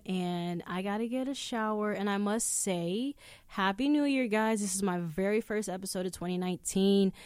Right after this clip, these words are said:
Open the motherfucking safe, bitch. And I must say, guys, in regards to social media, it's, it, look, dog, it's not that deep. It's not that serious. If you feel that your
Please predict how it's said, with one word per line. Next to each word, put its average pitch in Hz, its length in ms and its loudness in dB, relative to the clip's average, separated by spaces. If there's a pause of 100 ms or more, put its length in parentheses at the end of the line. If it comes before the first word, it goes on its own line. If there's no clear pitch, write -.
(200)
Open 277 340 6
the 311 120 4
motherfucking 208 1040 2
safe, 185 500 2
bitch. 170 580 -4 (280)
And 233 120 2
I 277 100 6
must 302 260 6
say, 202 180 4
guys, 180 540 -2 (240)
in 202 80 0
regards 214 480 4
to 269 80 -2
social 233 360 2
media, 196 540 2
it's, - 380 0
it, 214 100 0
look, 196 260 -2
dog, 175 380 -4
it's 196 220 0
not 208 240 2
that 220 200 0
deep. 208 320 0
It's 185 200 -2
not 190 240 -2
that 220 160 -2
serious. 202 640 0 (300)
If 202 120 -2
you 214 160 2
feel 240 320 4
that 214 340 2
your 208 460 2